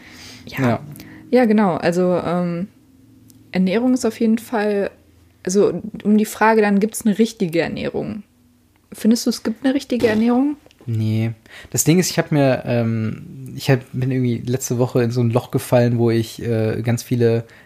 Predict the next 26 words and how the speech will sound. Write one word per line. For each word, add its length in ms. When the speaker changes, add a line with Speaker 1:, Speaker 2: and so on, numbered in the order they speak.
Speaker 2:
Reportagen 500
geguckt 300
hab. 180
So, 140
Speaker 1:
Mhm. 260
Speaker 2:
ähm, 600
hier, 400
äh, 220
wie 240
heißt 180
es 120
denn? 240
Die 80
Frage 880
und, 240
und 240
das 180
Y-Kollektiv 960
und 120
Steuerung 340
F, 220
so 100
die 80
ganzen 300
YouTube, 420
ähm, 360